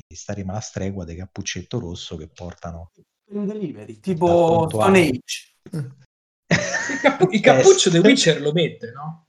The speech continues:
Speaker 3: Ce l'ha il
Speaker 1: Sì, sì,
Speaker 3: cappuccio
Speaker 1: ogni
Speaker 3: The
Speaker 1: tanto
Speaker 3: Witcher,
Speaker 1: sì.
Speaker 3: quindi
Speaker 1: Non
Speaker 3: ci
Speaker 1: è
Speaker 3: sta,
Speaker 1: rosso,
Speaker 3: dai.
Speaker 1: non
Speaker 3: Non
Speaker 1: è
Speaker 3: è
Speaker 1: rosso,
Speaker 3: rosso, però ci
Speaker 1: eh,
Speaker 3: sta.
Speaker 1: non è rosso, però, e signori miei, oltre a veramente un... un'aspettativa delusa alla grande, perché uno deve pensare, gioca a un gioco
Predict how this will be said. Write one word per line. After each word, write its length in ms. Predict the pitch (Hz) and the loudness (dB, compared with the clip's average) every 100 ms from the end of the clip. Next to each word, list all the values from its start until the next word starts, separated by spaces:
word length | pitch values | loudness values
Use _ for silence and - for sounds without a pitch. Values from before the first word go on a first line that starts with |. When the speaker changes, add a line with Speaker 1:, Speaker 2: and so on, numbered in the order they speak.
| - | -18
Speaker 3:
Ce 140 | - | -6
l'ha 140 | 196 | -4
il 80 | 139 | -2
Speaker 1:
Sì, 180 | - 240 | 0 2
sì, 160 | - 160 | 6 6
Speaker 3:
cappuccio 0 | |
Speaker 1:
ogni 200 | 139 156 | 6 4
Speaker 3:
The 0 | |
Speaker 1:
tanto 280 | 208 190 | 4 6
Speaker 3:
Witcher, 200 | 139 127 | 2 2
Speaker 1:
sì. 20 | 117 | -2
Speaker 3:
quindi 260 | 196 165 | 2 2
Speaker 1:
Non 20 | |
Speaker 3:
ci 60 | 220 | 2
Speaker 1:
è 40 | |
Speaker 3:
sta, 200 | 180 113 | 0 -2
Speaker 1:
rosso, 280 | 92 - - | -6 -8 -8
Speaker 3:
dai. 140 | 104 98 _ - | -8 -8 _ -6
Speaker 1:
non 140 | 131 | -2
Speaker 3:
Non 80 | 139 | 2
Speaker 1:
è 0 | |
Speaker 3:
è 100 | 311 | 2
Speaker 1:
rosso, 440 | 196 123 117 117 113 | 2 -2 -8 -6 -6
Speaker 3:
rosso, 20 | |
però 200 | 165 139 | -6 -8
ci 140 | - | -8
Speaker 1:
eh, 0 | |
Speaker 3:
sta. 240 | - - - | -12 -10 -8
Speaker 1:
non 160 | 147 160 | -4 -2
è 80 | 185 | -2
rosso, 500 | 185 196 202 - 151 | -2 -4 -4 -4 -2
però, 360 | 113 117 107 _ _ _ _ | -2 -2 -6 _ _ _ _
e 80 | 98 | -10
signori 400 | - 120 117 127 | -8 -6 -4 -2
miei, 240 | 120 82 117 | -4 -4 -4
oltre 420 | 165 175 117 101 | -4 -4 -4 -4
a 300 | 95 107 - _ _ _ | -2 -6 -8 _ _ _
veramente 600 | - 87 90 123 123 - | -16 -12 -8 -6 -6 -8
un... 300 | 90 87 82 85 _ _ _ | -12 -12 -14 -18 _ _ _
un'aspettativa 1000 | - 107 107 104 98 - - 120 117 151 98 | -12 -8 -6 -8 -8 -10 -8 -6 -4 -4 -4
delusa 540 | 98 98 127 120 101 | -4 -6 -6 -6 -8
alla 280 | 90 90 90 | -8 -8 -8
grande, 580 | 90 95 92 85 85 95 | -8 -8 -8 -10 -10 -8
perché 280 | 92 - 98 | -10 -12 -12
uno 140 | 98 | -10
deve 160 | 92 85 | -10 -12
pensare, 320 | 85 - 87 | -14 -14 -12
gioca 360 | 98 98 92 | -10 -8 -8
a 60 | 90 | -10
un 160 | 90 87 | -12 -14
gioco 500 | 90 101 95 92 - | -8 -6 -6 -8 -12